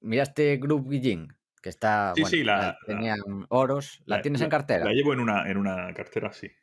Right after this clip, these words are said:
Speaker 2: Sí, sí, la llevo. Es, es, no es mi sector exactamente, el,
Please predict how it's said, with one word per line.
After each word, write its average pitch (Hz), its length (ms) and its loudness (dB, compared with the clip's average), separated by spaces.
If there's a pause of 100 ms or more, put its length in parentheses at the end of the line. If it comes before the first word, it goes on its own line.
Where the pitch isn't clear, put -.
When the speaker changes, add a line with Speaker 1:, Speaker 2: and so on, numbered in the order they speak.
(160)
Speaker 2:
Sí, - 260 -12
sí, 92 160 -10
la 90 100 -8
llevo. 90 260 -14 (1800)
Es, - 580 -10 (140)
es, - 300 -4 (160)
no 117 260 0
es - 380 -6
mi 127 100 0
sector - 720 0
exactamente, 117 920 0
el, 104 120 0